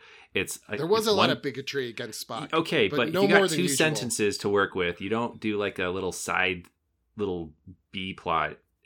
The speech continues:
Speaker 1: as your second sentence. Like, it's basically s-,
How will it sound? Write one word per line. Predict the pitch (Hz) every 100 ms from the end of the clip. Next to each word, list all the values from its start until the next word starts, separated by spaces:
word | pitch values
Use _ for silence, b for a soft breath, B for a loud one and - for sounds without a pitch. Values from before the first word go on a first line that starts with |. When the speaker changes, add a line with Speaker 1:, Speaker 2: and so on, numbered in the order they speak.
| 101
Speaker 1:
as | 87
your | 90
second | 104 92 87
sentence. | - 92 85 76 - B B
Like, | 117 104
it's | 113
basically | 127 131 120 113 92 - _
s-, | -